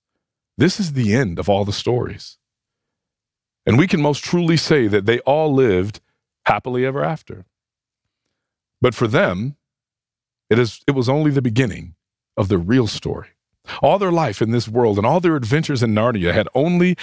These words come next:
been the cover and the title page. Now at last they were beginning chapter one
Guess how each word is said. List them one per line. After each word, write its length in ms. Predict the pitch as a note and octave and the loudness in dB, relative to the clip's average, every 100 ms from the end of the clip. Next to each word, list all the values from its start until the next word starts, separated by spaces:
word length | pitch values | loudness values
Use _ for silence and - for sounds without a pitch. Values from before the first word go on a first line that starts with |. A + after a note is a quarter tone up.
| - A#2+ | -8 0
been 440 | A#2+ C3+ D3 D3 - | 2 2 0 -6 -2
the 160 | G#2+ F2+ | -2 -2
cover 600 | - - F3 B2 F2 G2+ - - | -4 -2 -2 -2 -4 -6 -10 -6
and 160 | - A2 | -4 -2
the 120 | G#2+ | -2
title 440 | - - D3 C3 A2 | -4 -2 0 0 -4
page. 500 | F#2+ - G2+ - - _ _ _ _ _ _ _ | -4 -6 -6 -12 -18 _ _ _ _ _ _ _
Now 200 | A#2 C3+ | 0 0
at 80 | B2+ | 0
last 320 | A2+ G#2+ G#2+ | -2 -2 -4
they 120 | G#2 | -2
were 120 | G#2 F#2 | -2 -2
beginning 560 | E2+ G2 G#2 D#2+ E2 - _ | -2 0 0 -2 -8 -14 _
chapter 360 | - G2 - F2 | -4 -2 -2 -6
one 460 | F2 G2 E2+ D#2+ | -2 -2 -2 -4